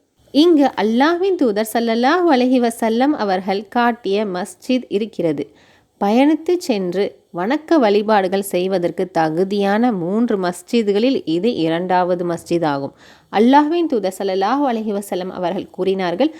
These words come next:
"மூன்று மஸ்ஜிதுகளுக்கே தவிர வழிபாட்டு பயணங்கள் மேற்கொள்ளக்கூடாது. அல் மஸ்ஜிதுல் ஹரம்,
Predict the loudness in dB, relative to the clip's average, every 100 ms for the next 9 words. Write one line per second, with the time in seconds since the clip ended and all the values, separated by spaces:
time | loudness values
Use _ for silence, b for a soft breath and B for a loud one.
0 | B B 0 2 4 2 0 -4 -4 0
1 | 0 0 0 -2 0 -2 0 0 2 0
2 | 0 2 0 0 -4 -4 -4 -4 -2 -2
3 | -4 -4 -4 -4 -2 0 0 -2 2 4
4 | 4 2 0 -4 0 2 2 0 0 0
5 | -2